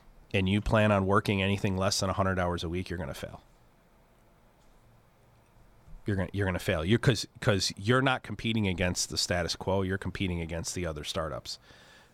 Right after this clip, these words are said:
And people in startups go in prepared to work a hundred hours. <laughs> I mean, you have to. In order to get off the ground,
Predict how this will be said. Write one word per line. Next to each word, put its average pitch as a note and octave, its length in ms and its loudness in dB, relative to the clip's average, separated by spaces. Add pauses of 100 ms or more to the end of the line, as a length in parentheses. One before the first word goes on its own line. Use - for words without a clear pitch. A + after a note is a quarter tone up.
(160)
And F#2 500 0 (760)
people A2 320 2
in F#2+ 80 2
startups F#2 400 0
go E2+ 180 -2
in E2 160 -4
prepared E2 400 -6
to D#2+ 60 -8
work D2 240 -8
a - 20 -6
hundred D#2 260 -6
hours. C#2 360 -8 (300)
<laughs> - 400 -16
I G2+ 60 -2
mean, F2 240 -2 (720)
you G2+ 120 0
have A#2 260 0
to. - 100 -14 (260)
In G#2 140 -4
order A2 220 2
to G2 40 -6
get G#2 200 0
off G2 180 0
the G2+ 80 -6
ground, G2 400 0